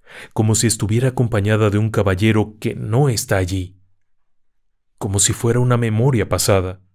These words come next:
Este fenómeno, como ya le digo, es un fenómeno muy tímido, porque apenas alguien se acerca, la imagen desaparece y no responde al contacto de los investigadores.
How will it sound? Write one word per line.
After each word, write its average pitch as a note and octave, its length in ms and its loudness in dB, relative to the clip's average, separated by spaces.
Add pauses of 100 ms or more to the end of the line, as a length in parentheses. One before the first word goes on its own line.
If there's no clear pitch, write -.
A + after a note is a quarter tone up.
(960)
Este B2+ 240 0
fenómeno, B2+ 480 0
como G2+ 200 -4
ya A#2 140 2
le A2 120 0
digo, A2+ 200 0
es A2+ 120 0
un B2 100 0
fenómeno B2+ 400 0
muy A2 160 0
tímido, F#2 540 -6 (480)
porque A#2+ 240 0
apenas A#2 400 0
alguien A2+ 240 0
se A#2 100 -2
acerca, A#2 400 2
la A2 100 0
imagen A#2+ 420 0
desaparece G#2+ 760 -2 (560)
y C#3+ 80 0
no C#3+ 160 2
responde B2+ 400 0
al A2+ 100 2
contacto A2+ 460 0
de G#2 80 2
los G2+ 160 0
investigadores. G2 920 0